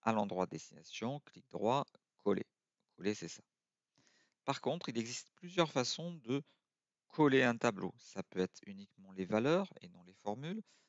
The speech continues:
Ça peut aussi être retourner un tableau. Et c'est là-dessus que je vais m'arrêter un petit peu, parce que c'est quand même assez intéressant. Si je dois reproduire ce tableau à l'envers, c'est-à-dire L un, L deux, L trois dans des colonnes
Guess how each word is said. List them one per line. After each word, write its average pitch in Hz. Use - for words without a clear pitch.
Ça -
peut 107
aussi 95
être -
retourner 120
un 110
tableau. 95
Et 90
c'est -
là-dessus -
que 107
je 92
vais 92
m'arrêter 95
un 85
petit -
peu, -
parce -
que 131
c'est -
quand 98
même 117
assez 98
intéressant. 95
Si 123
je 101
dois 95
reproduire 127
ce -
tableau 98
à 90
l'envers, 107
c'est-à-dire -
L 113
un, 113
L 107
deux, 113
L 104
trois 104
dans 87
des 85
colonnes 110